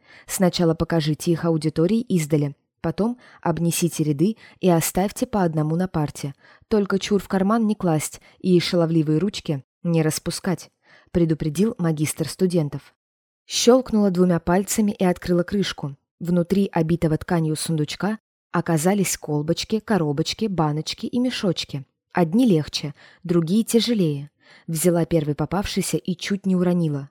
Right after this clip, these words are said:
Горячо. «Осторожнее», подхватил мою руку Лазавий. «Это чистая субстанция огня, одна из сущностей». Вгляделась в багровую колбу, силясь уловить внутри трепетание языков пламени. Она то краснела,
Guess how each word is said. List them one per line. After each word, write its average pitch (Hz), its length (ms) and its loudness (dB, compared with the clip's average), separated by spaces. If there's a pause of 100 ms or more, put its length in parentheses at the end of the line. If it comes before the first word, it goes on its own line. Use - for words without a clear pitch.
Горячо. 156 520 -4 (340)
«Осторожнее», 175 1040 0 (260)
подхватил 165 500 -2
мою 156 220 0
руку 185 320 -2
Лазавий. 165 560 -2 (340)
«Это 180 320 4
чистая - 480 0
субстанция 180 720 0
огня, 185 520 0 (260)
одна 156 380 0
из 143 100 -6
сущностей». 151 760 -6 (240)
Вгляделась 175 680 6
в 165 60 -4
багровую 170 500 2
колбу, 156 480 -2 (360)
силясь 156 600 2
уловить 160 480 0
внутри 170 560 0
трепетание 156 600 0
языков 156 460 -2
пламени. 156 540 -4 (400)
Она 170 260 0
то 160 100 -4
краснела, 165 600 -2